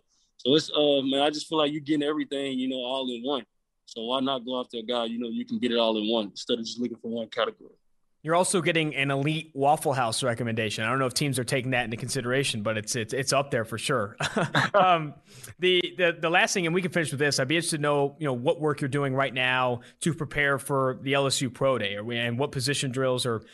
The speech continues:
Speaker 2: are you prioritizing most? Are there certain drills that you wanna hit on and you're, you know, really circling on your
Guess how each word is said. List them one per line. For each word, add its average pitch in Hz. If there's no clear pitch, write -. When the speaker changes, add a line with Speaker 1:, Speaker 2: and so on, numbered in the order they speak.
Speaker 2:
are 143
you 139
prioritizing 139
most? 127
Are 123
there 120
certain 156
drills 143
that 143
you 139
wanna 131
hit 175
on 156
and 120
you're, 113
you 147
know, 120
really 135
circling 156
on 139
your 127